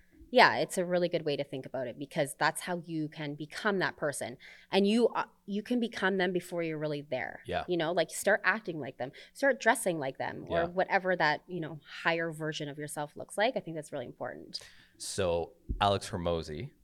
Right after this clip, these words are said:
Speaker 1: Mm-hmm.
Speaker 2: who actually used to be our mentor, which is pretty cool. One
Speaker 1: He's
Speaker 2: thing
Speaker 1: big
Speaker 2: he,
Speaker 1: time now.
Speaker 2: yeah,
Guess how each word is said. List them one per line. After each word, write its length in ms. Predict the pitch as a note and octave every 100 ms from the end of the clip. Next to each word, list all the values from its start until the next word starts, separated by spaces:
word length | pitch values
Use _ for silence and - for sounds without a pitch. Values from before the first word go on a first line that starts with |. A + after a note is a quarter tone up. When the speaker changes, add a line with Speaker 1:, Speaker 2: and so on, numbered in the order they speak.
| -
Speaker 1:
Mm-hmm. 240 | F3 E3
Speaker 2:
who 340 | A#3+ F2 D#2+ -
actually 300 | F2+ F2+ F#2+
used 220 | F2 F#2
to 80 | -
be 380 | E2+ D2+ D2+ D2+ - -
our 100 | D#2
mentor, 440 | C#2+ D#2 - E2+
which 140 | - -
is 60 |
pretty 200 | - D#2
cool. 340 | - D2+ F#2 - - - -
One 220 | - G#2
Speaker 1:
He's 40 | A3
Speaker 2:
thing 60 | D3
Speaker 1:
big 120 | -
Speaker 2:
he, 40 | G#2+
Speaker 1:
time 260 | F#3+ D3 D#3+
now. 140 | E3
Speaker 2:
yeah, 400 | F2 F#2+ A#2 D2+